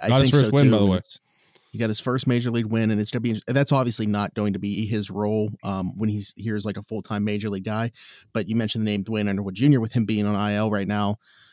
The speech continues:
Speaker 1: Contreras gets brought up, um, to have a, a role at least doing what he's doing. And, and yeah, man, he, that was a great appearance that he had against the Nationals. So there's just, I mean, like you said, it, we know that by the end of the year, we're probably to be talking about a team that's,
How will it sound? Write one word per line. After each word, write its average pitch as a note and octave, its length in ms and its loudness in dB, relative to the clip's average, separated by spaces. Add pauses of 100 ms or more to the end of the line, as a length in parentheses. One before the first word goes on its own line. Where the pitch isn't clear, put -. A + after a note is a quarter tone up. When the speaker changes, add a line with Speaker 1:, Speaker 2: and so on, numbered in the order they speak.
(160)
Speaker 1:
Contreras A2 400 -2
gets G#2 160 -8
brought A2 260 0
up, G#2+ 240 -2 (320)
um, G2+ 520 -2
to A#2 100 -4
have A2+ 260 0 (540)
a, A2+ 180 -4
a A#2 100 0
role A#2 300 0
at F#2+ 80 -4
least A2+ 220 -4
doing A#2 200 2
what A2 120 -2
he's A2 120 -4
doing. A2 280 0
And, G2 160 -2
and G2+ 120 -4
yeah, G2+ 200 -2
man, F#2 200 -4
he, A2 320 -2 (200)
that A#2 100 -2
was G#2+ 140 -4
a F#2+ 80 -8
great A2 400 -2
appearance G2+ 460 -6
that F#2 100 -8
he G#2 140 -8
had F#2+ 120 -6
against F#2+ 260 -6
the G#2+ 60 -8
Nationals. G2 680 -6
So F2+ 340 -6 (840)
there's E3 240 0
just, - 240 2 (140)
I C#3 80 4
mean, C#3 340 6 (180)
like C3+ 200 0
you D3+ 80 4
said, B2+ 280 2
it, G#2 160 -4
we A#2 140 -2
know A#2 280 2
that C3+ 200 2 (320)
by B2+ 160 2
the A#2 140 2
end C3 100 4
of B2 60 2
the B2 80 0
year, A2 160 0
we're F#2 80 -4
probably G2+ 240 -2
to G2 80 -8
be G#2 80 -6
talking G#2+ 340 -2
about G2+ 240 -2
a F#2 60 -4
team G#2+ 320 0
that's, - 420 -4